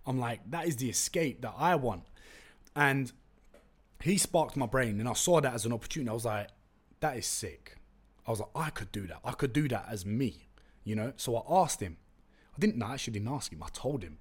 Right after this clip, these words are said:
I said, "Yo, I'm coming to your seminar in London, and you're telling me how you started this online thing." And I didn't give him no options.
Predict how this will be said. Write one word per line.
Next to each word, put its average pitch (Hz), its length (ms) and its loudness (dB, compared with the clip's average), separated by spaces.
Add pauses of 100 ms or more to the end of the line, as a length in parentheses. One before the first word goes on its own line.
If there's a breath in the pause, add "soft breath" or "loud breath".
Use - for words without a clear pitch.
I - 40 -12
said, 101 240 -6
"Yo, 131 300 0 (220 loud breath)
I'm 113 140 -4
coming 127 260 0
to - 120 -4
your 95 80 -8
seminar 123 480 -2
in 98 160 -8
London, 131 320 -4
and 104 140 -4
you're 107 100 -6
telling 110 360 -6
me 101 180 -8 (240 loud breath)
how 113 100 -8
you 95 100 -6
started 110 340 -4
this 95 180 -10
online 95 340 -6
thing." - 240 -16 (840 soft breath)
And 107 480 -2 (300)
I 117 60 -4
didn't 139 180 4
give 120 100 0
him 113 80 2
no 101 140 -2
options. 85 460 -12